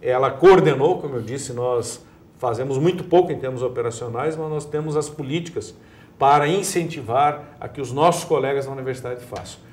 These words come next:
E eu diria também com bastante satisfação que hoje, entre oito e dez mil pessoas da universidade, técnicos administrativos, docentes e alunos, realizam atividades de extensão. Isso para nós é, é uma satisfação enorme,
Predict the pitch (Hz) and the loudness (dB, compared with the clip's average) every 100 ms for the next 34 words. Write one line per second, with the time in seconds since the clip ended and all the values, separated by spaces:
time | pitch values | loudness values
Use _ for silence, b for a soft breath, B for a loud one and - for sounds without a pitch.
0 | B B B 147 156 196 202 190 190 185 | B B B 0 2 2 2 2 0 -2
1 | 180 170 160 160 170 165 156 - 143 156 | -4 -2 0 0 -4 -2 -4 -4 -8 -6
2 | 165 160 147 160 160 151 147 135 156 170 | -6 -4 -2 0 0 -2 -4 2 4 4
3 | 175 139 143 165 147 147 151 135 - 143 | 0 2 4 6 4 -2 -4 -4 -4 -2
4 | 139 123 120 117 - 107 131 139 - B | 0 -2 -4 -6 -6 -4 -2 -4 -8 B
5 | B - 156 165 160 156 160 156 160 160 | B -2 0 0 -2 -6 -6 -4 -2 -2
6 | 127 104 147 156 156 156 151 131 123 151 | -2 -2 0 2 0 0 -2 -6 -2 -4
7 | 156 - B - 151 156 143 160 143 135 | -4 -10 B -2 4 4 4 -2 -2 -4
8 | - 131 120 120 117 107 - 113 - - | -8 -6 -4 -4 -6 -14 -14 -16 -16 -20
9 | - B B B B 131 - 151 139 143 | -20 B B B B -14 -8 -4 0 4
10 | 160 143 147 143 135 117 117 123 120 120 | 4 4 0 -2 -2 -4 -8 -8 -6 -4
11 | 113 107 - - 127 - 123 - 156 123 | -4 -6 -12 -10 -10 -8 -8 -2 -2 0
12 | 120 165 165 120 | 4 6 6 0